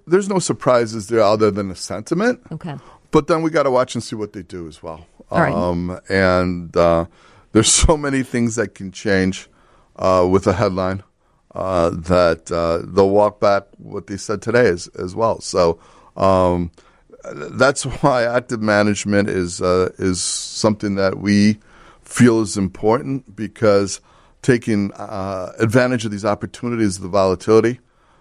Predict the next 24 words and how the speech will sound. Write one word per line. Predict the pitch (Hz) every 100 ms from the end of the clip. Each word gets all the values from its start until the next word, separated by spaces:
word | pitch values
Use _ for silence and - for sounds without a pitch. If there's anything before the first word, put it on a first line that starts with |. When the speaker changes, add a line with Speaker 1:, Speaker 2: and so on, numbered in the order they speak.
| _ _
Speaker 1:
uh, | 98 95 -
adding | 110 117
to | -
positions | 110 98 101 101 107 98 92
when | 92 90
the |
markets | 90 95 98 98 -
are | 87
down | - 90 92 95
in, | - 90 87 87
uh, | - 95
names | 90 92 92 98 95
and | 87 87 - - - - _
that | 85 92 90 98
you | 87
feel | - - 98 95
that | 90 90
are |
gonna | 87 87
do | 85 87
well | 82 87 92
going | 87 90 82
forward, | - 95 87 92 92
and, | 85